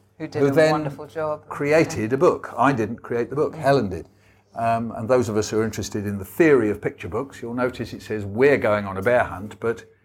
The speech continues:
Speaker 2: it's Helen who says who the we are. So when you, if you imagine you're a child sitting on somebody's lap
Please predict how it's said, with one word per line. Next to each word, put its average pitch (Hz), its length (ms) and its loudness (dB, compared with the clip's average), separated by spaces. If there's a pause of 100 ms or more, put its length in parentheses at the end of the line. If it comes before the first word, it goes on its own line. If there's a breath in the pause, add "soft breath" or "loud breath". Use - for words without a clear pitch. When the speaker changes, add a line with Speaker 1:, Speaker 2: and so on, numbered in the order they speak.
(160 soft breath)
Speaker 2:
it's - 140 -12
Helen 110 480 0
who 113 120 -8
says 110 280 -8
who 120 220 -6
the 113 100 -4
we 127 260 -4
are. 78 220 -10 (420 soft breath)
So 104 160 -6
when 135 180 0
you, 117 300 -2
if - 100 -12
you 127 120 0
imagine 107 360 0
you're 101 200 4
a 90 40 -2
child 95 360 0
sitting 101 280 -8
on 98 140 -8
somebody's 90 400 -10
lap 151 400 2